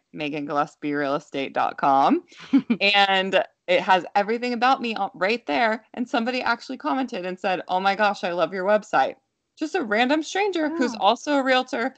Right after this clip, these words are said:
Speaker 1: loved my website, and it made me feel so excited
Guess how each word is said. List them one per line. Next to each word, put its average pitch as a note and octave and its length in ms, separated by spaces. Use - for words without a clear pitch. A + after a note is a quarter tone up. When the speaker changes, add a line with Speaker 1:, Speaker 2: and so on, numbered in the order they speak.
Speaker 1:
loved F#3+ 320
my F#3 120
website, D#3+ 420
and F#3 120
it D3+ 100
made F#3 160
me F#3+ 140
feel F#3 280
so G#3 360
excited E3 680